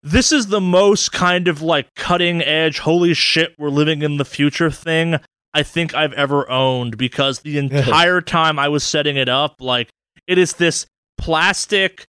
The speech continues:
Speaker 1: chews up an entire two port kind of wall receptacle outlet thing.
Speaker 2: Mm-hmm.
Speaker 1: And it, it looks like just some, like, plastic bullshit. Like, it, it looks like a carbon monoxide detector you can plug a power cable through kind of situation. And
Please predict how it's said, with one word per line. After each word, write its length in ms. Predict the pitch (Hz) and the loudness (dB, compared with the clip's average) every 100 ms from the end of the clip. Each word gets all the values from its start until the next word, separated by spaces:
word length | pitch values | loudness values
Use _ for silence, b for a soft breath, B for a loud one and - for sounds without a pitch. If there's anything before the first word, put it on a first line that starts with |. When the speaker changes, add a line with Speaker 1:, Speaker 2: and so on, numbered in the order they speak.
| _ _ _ _ _ _ _ | _ _ _ _ _ _ _
Speaker 1:
chews 420 | - 202 214 175 | -2 0 0 0
up 200 | 190 - | -2 -2
an 60 | 170 | -6
entire 500 | 160 160 160 170 170 | -4 -2 0 0 -2
two 260 | - 180 | -2 -4
port 460 | 170 170 170 165 - _ | 0 2 4 2 -2 _
kind 240 | 143 143 | -4 0
of 260 | 143 135 135 _ _ - | 0 -2 -8 _ _ -4
wall 220 | 131 147 | 0 0
receptacle 760 | 147 - 147 - 143 - 143 - | 0 -2 -4 -4 -14 -4 -2 0
outlet 300 | 127 120 123 _ | -2 -4 -8 _
thing. 300 | 120 113 110 107 _ _ _ _ _ _ - | -4 -4 -4 -8 _ _ _ _ _ _ -10
Speaker 2:
Mm-hmm. 120 | 117 | -4
Speaker 1:
And 100 | 151 147 160 | -2 -2 -4
it, 100 | 165 | -4
it 140 | 175 165 | -4 -2
looks 360 | 202 208 - | 2 2 2
like 140 | 196 - | -4 -2
just 180 | 170 - | -4 -2
some, 120 | 156 | -2
like, 180 | 143 - | -2 -2
plastic 440 | 156 143 - 127 - | -2 -2 -2 -10 -8
bullshit. 440 | 120 107 - 98 | -8 -8 -8 -8
Like, 180 | 117 117 | -6 -4
it, 160 | 127 - _ _ _ | -4 -6 _ _ _
it 140 | 165 180 | -8 0
looks 280 | 202 - | 0 0
like 80 | 175 | -4
a 60 | 143 | -4
carbon 360 | 175 180 175 151 | 0 0 0 0
monoxide 580 | 147 151 - 156 143 | 0 0 0 0 0
detector 380 | 131 - 143 - | -2 -4 -4 -4
you 120 | 127 | -10
can 140 | 123 127 | -6 -2
plug 220 | - 123 | 0 0
a 60 | 113 | 0
power 340 | 120 110 107 | 0 0 -4
cable 320 | - 110 110 | -6 -8 -8
through 260 | 107 107 107 | -12 -16 -16
kind 220 | 113 110 | -12 -12
of 60 | 107 | -10
situation. 680 | 107 - 110 110 104 113 | -10 -8 -8 -8 -10 -6
And 280 | 120 123 120 | -2 0 -2